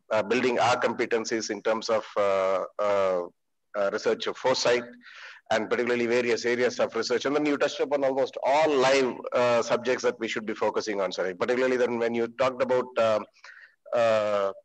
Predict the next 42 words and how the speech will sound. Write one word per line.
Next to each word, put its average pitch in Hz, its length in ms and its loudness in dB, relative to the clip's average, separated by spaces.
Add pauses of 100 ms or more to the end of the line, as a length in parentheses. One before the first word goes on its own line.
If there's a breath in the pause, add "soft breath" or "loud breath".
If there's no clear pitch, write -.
(240)
disruptive, 143 580 0
uh, 117 480 4
innovation, 123 580 2
we 123 160 2
recognize, 127 540 2
like, 117 220 0
it 113 100 0
is 110 280 -4
a 110 140 2
dual 120 480 2
role 120 220 2
for 117 220 0
us, 117 180 0
like, 110 160 -2
not 113 180 2
only 127 240 2
to 117 360 -4
pilot 120 320 2
and 117 140 -2
then 110 180 -4
do 143 200 2
disruptive 123 440 -2
innovation, 117 480 -2 (500 loud breath)
but 117 140 0
also 123 280 2
to 131 140 0
understand 127 560 2
what 123 300 0
takes - 420 -2 (540 loud breath)
to, 120 440 0 (340)
uh, 113 360 4 (100)
do 139 120 2
this, 131 280 0
uh, 120 140 4
disruptive 120 440 -2
inter-, 117 220 0
innovation 123 480 0
and 123 120 0
then 113 260 -4
build 135 400 -2
those 147 300 2
competencies 123 840 -2